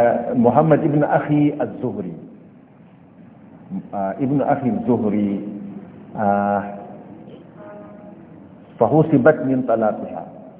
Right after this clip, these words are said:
وراجعها عبد الله كما أمر رسول الله صلى الله عليه وسلم. Kuma Abdullahi ya yi mata muraja'a, ya dawo da, ya yi mata kome kamar yadda manzon Allah sallallahu alaihi wasallam ya yi umarni.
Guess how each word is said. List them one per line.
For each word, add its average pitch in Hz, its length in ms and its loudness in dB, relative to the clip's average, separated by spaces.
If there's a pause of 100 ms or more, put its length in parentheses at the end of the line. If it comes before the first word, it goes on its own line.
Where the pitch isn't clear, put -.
(480)
وراجعها 139 640 8 (120)
عبد 120 200 -2
الله 139 340 4 (140)
كما 131 240 2 (160)
أمر 135 180 2 (220)
رسول 147 320 -4
الله 131 240 4 (160)
صلى 113 180 -6
الله 104 280 -2 (100)
عليه 95 320 -10
وسلم. 92 400 -10 (400)
Kuma 131 200 0
Abdullahi 120 520 -2
ya 117 100 -4
yi 120 60 -4
mata 123 260 -4
muraja'a, 120 720 0
ya 123 120 -2
dawo 135 400 6
da, 135 80 -2
ya 127 200 2
yi 143 80 6
mata 143 200 0
kome 123 360 -2 (440)
kamar 123 200 -2
yadda 127 200 0
manzon 110 280 -4
Allah 113 440 -2
sallallahu 113 520 -4
alaihi 123 280 -6
wasallam 104 480 -10
ya 98 120 -10
yi 98 40 -8
umarni. 92 480 -14